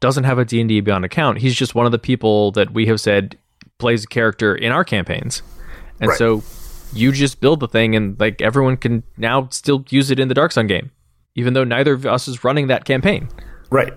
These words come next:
Speaker 2: exactly.
Speaker 1: Yeah.
Speaker 2: Like, so, uh, you don't have to just take the plus two, uh, the plus two strength epic boon. You can be, like,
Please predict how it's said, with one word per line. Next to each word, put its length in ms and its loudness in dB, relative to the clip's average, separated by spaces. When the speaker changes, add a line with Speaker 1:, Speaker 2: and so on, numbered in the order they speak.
Speaker 2:
exactly. 460 0
Speaker 1:
Yeah. 160 0
Speaker 2:
Like, 180 2
so, 380 2
uh, 180 4
you 140 2
don't 200 0
have 160 -2
to 80 0
just 180 0
take 220 -2
the 140 2
plus 340 0
two, 480 2
uh, 520 2
the 100 -4
plus 260 -2
two 180 2
strength 480 0
epic 260 0
boon. 260 2
You 140 2
can 200 -2
be, 200 4
like, 380 0